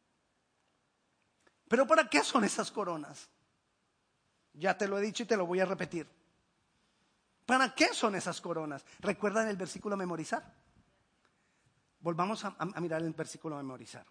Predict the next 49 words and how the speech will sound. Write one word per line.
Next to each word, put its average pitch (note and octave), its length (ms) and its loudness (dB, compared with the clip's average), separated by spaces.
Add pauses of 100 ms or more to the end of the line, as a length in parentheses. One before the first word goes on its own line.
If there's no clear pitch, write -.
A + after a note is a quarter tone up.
Apocalipsis, D#3 760 -4 (200)
capítulo F3 480 0
diez, G#3+ 380 -2 (880)
ver-, E3+ 280 -4
capítulo G3 400 2
cuatro, G#3+ 300 2
versículo F3+ 420 -2
diez. C#3 360 -8 (240)
Apocalipsis F#3 720 0
cuatro G3+ 340 4
diez. C#3 320 -8 (400)
"Y F3 80 0
los G#3 140 6
veinticuatro C4 520 4
ancianos A#3+ 500 6
que G3+ 100 0
estaban B3+ 380 6
ahí F#3+ 260 4 (440)
se A3+ 180 4
postran C#4+ 380 4
delante C4+ 420 6
del C4 140 6
que - 80 -2
está A3+ 200 4
sentado C4+ 420 4
en C4+ 80 4
el B3+ 120 2
trono". A3 380 4 (800)
¿Y G#3 80 -6
qué B3+ 140 6
hacen? F3 360 6 (280)
"Y B3 160 6
le A#3 100 4
adoran G#3+ 640 10
al G3+ 160 4
que A3 120 4
vive C4+ 280 6
por C4 100 0
los A3+ 140 0
siglos C#4 240 2
de A#3+ 100 4
los A3 120 0
siglos". E4+ 340 2
¿Y C4 100 0
qué D#4 120 6
hacen D#4+ 200 4
con D#4 160 6
las C4+ 160 4
coronas? C4 500 6